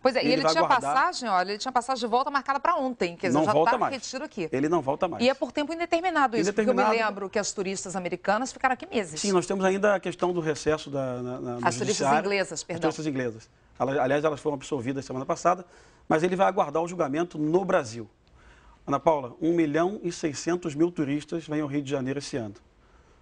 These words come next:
Speaker 2: É, menos de meio por cento procura a Delegacia de Atendimento ao Turista. É um total de mais ou menos novecentos turistas. Então, o Rio de Janeiro é uma cidade segura pro turista, sim. As pessoas imaginam que não, que seja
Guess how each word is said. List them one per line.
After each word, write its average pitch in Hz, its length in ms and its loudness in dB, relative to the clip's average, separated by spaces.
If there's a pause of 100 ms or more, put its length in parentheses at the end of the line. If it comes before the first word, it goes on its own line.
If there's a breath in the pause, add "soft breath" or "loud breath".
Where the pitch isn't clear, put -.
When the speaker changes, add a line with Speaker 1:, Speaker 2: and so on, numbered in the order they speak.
(120 soft breath)
Speaker 2:
É, 123 220 -2
menos 180 380 2
de 170 100 -2
meio 160 220 2
por 143 180 -10
cento 151 240 -4
procura 151 380 -2
a - 20 -6
Delegacia 139 400 -2
de 131 60 -4
Atendimento 127 320 -6
ao 135 40 -16
Turista. 120 420 -8
É 135 40 -16
um 131 40 -10
total 143 360 0
de 135 100 -8
mais 147 160 0
ou 143 80 -4
menos 147 160 -2
novecentos 151 460 -4
turistas. 117 480 -10 (420 soft breath)
Então, 165 200 2
o 185 40 0
Rio 170 160 0
de 143 60 -8
Janeiro 151 320 2
é 175 40 -2
uma 175 100 -2
cidade 160 340 0
segura 170 380 -4
pro - 100 -20
turista, 139 300 -6
sim. 110 260 -12 (240)
As 117 140 -8
pessoas 139 300 -2
imaginam 143 320 -2
que 156 100 -6
não, 123 100 -4
que - 60 -18
seja 131 180 -4